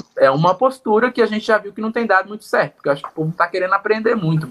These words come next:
<laughs> tá querendo aprender, né? Então, é um, um dispositivo que a gente tem. É, e ele não, eu não vejo ele como algo, é, conflituoso com a dimensão de etnia, que aí você vai pra outro lugar, né? É, porque,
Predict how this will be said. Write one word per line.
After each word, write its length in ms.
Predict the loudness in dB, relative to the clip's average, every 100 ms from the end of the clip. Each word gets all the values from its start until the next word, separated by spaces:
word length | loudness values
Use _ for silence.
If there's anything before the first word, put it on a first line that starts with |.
| -4
<laughs> 120 | -2
tá 100 | -2
querendo 280 | 0 2 2
aprender, 720 | 0 -2 -2 0 0 -2 -8
né? 280 | -2 -2 -2
Então, 520 | -2 2 2 0 -4 -8 -18 -20 _ -2
é 160 | 2
um, 340 | 2 2 2 2
um 40 |
dispositivo 580 | 2 2 2 2 -10 -4
que 80 | -2
a 40 |
gente 240 | -2 -4
tem. 320 | -2 0 -2 -4 _ _ 0
É, 280 | 4 4 4
e 120 | 4
ele 220 | 4 6 4
não, 560 | 4 4 4 4 4
eu 140 | 2 2
não 140 | 2
vejo 340 | 2 2 2 0
ele 220 | 2 0
como 500 | 2 2 4 6 8
algo, 680 | 6 4 2 2 2 0 -6 -10 0
é, 420 | 4 6 6 4 0
conflituoso 1200 | -2 -2 0 -2 -2 0 4 6 6 6 4 0
com 160 | -2 0
a 60 | 0
dimensão 460 | 0 -2 -2 0
de 60 | 0
etnia, 380 | 0 2 2 2
que 60 |
aí 80 | -2
você 100 | -2
vai 140 | -2
pra 140 | 0 0
outro 180 | -2 -2
lugar, 400 | 2 4 4 0
né? 200 | -12 -16 -20 -20 -18 -6
É, 320 | 4 6 6 4
porque, 500 | 0 2 4 4